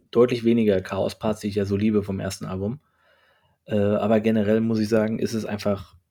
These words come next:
trotzdem immer noch ein sehr, sehr gutes Album. Ähm, ich sag mal so, um's jetzt mal ein bisschen zu relativieren, ich hab dieses Jahr nicht so mega viel bockstarken Kram gehört, deswegen ist das jetzt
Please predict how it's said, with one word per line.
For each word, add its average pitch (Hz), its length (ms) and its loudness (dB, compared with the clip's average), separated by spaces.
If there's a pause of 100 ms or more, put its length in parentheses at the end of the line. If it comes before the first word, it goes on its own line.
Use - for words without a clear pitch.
(480)
trotzdem 120 260 -4
immer 110 160 2
noch 101 80 -4
ein 104 100 -2
sehr, 104 240 4
sehr 104 120 4
gutes 107 300 -4
Album. 107 520 -2 (800)
Ähm, 101 920 0 (260)
ich 104 180 -2
sag 117 180 2
mal 151 220 2
so, 117 160 2
um's 120 400 -2
jetzt 110 200 -2
mal 110 120 0
ein 107 80 0
bisschen 110 200 -4
zu 107 120 -6
relativieren, 113 760 0 (300)
ich 110 240 0
hab 123 120 0
dieses 113 300 0
Jahr 104 360 0 (360)
nicht 120 220 0
so 120 80 0
mega 113 280 2
viel 107 140 -2
bockstarken 101 560 -2
Kram 101 300 -6
gehört, 95 400 -6
deswegen 101 420 -4
ist - 300 -6
das 110 100 0
jetzt - 300 -6